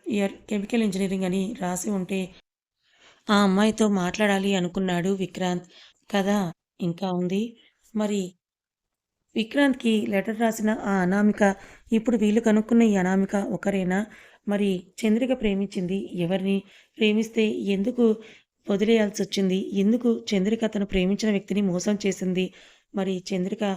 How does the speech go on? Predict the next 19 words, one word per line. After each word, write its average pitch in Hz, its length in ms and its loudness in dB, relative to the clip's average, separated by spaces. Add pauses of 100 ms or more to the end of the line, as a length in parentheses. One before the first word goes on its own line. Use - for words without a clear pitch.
(360)
ఇప్పుడు 226 300 0
భార్గవ్‌ను 208 580 0
పెళ్లి 175 360 -4
చేసుకుంటుందా? 196 580 -2 (460)
మళ్ళీ 208 300 2 (120)
చంద్రిక 208 360 -2
లైఫ్‌లోకి 202 580 -2
తను 190 200 -4
ప్రేమించిన 190 560 -2
వాడు 202 260 0 (100)
వస్తాడా? 190 480 -2 (540)
తర్వాత 208 400 -2 (160)
ఏం 196 180 0
జరగబోతోంది? 180 720 -4 (400)
తెలుసుకోవాలి 226 680 0
అనుకుంటే 190 420 -2 (260)
ఛానల్ని 185 460 -2 (440)
ఫాలో 185 320 0
అవ్వండి. 180 380 -4